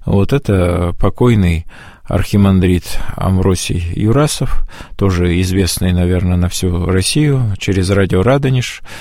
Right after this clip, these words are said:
а, где он тоже много лет выступал, а, в разных передачах. А, вот, э,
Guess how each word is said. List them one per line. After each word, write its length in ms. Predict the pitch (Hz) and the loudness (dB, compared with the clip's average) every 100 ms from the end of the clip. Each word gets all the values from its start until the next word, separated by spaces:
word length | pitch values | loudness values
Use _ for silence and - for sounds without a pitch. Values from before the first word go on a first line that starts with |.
| - - - | -16 -20 -8
а, 120 | - | -4
где 260 | 98 98 98 | 0 2 4
он 240 | 95 92 | 4 2
тоже 320 | 87 98 90 90 | 0 -2 0 0
много 640 | 92 90 85 95 87 85 | 2 0 0 -2 -2 -2
лет 340 | 92 90 - | 0 -2 -2
выступал, 680 | 92 95 - 95 - 139 139 - | -4 -4 -4 -2 0 0 -2 -8
а, 840 | - - 95 90 90 - 53 101 | -8 -4 -4 -4 -4 -6 -6 -8
в 120 | 104 104 | -6 -2
разных 360 | 101 95 92 | 0 0 -4
передачах. 680 | - 107 95 92 - 104 - - - - - 104 - - | -4 -2 0 -2 -2 -6 -8 -16 -18 -18 -16 -16 -10 -2
А, 200 | 92 92 | 0 0
вот, 340 | 95 92 - | 0 -2 -4
э, 1160 | - 80 69 55 50 - - - - - - | -6 -4 -4 -4 -6 -6 -6 -6 -8 -10 -10